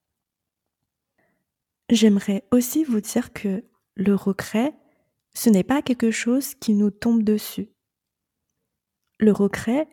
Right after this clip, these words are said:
c'est une émotion générée par notre façon de penser. Et notre façon de penser, c'est nous qui avons le contrôle.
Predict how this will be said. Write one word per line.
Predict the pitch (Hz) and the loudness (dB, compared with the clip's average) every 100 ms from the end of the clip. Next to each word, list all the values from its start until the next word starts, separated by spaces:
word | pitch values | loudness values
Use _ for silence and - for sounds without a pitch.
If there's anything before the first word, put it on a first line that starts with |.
| - | -12
c'est | - 220 - | -4 -4 0
une | 214 208 | 2 6
émotion | 233 226 233 - 196 196 _ _ _ _ _ _ _ _ _ | 6 6 2 -2 -6 -6 _ _ _ _ _ _ _ _ _
générée | 214 202 220 220 208 233 294 294 _ _ | -6 2 4 4 4 2 0 -6 _ _
par | 226 208 | -2 0
notre | 208 - 208 | 0 0 -4
façon | 226 214 240 | -2 -2 0
de | 240 220 | 2 0
penser. | 214 214 214 196 202 _ _ _ _ _ _ _ _ _ _ _ _ _ _ _ _ _ _ _ - | 0 -2 -4 -10 -12 _ _ _ _ _ _ _ _ _ _ _ _ _ _ _ _ _ _ _ 2
Et | 226 | 4
notre | 214 - | 4 0
façon | 208 202 190 | -2 -2 -2
de | 190 | -2
penser, | 185 185 185 240 294 311 _ _ _ _ _ - | -2 -6 -4 -2 -2 -4 _ _ _ _ _ -18
c'est | - 214 | 2 4
nous | 202 247 311 | 6 4 2
qui | - 233 | -2 -2
avons | 208 202 | 0 0
le | 202 | -2
contrôle. | 196 196 190 - 196 | -2 -6 -4 -6 -6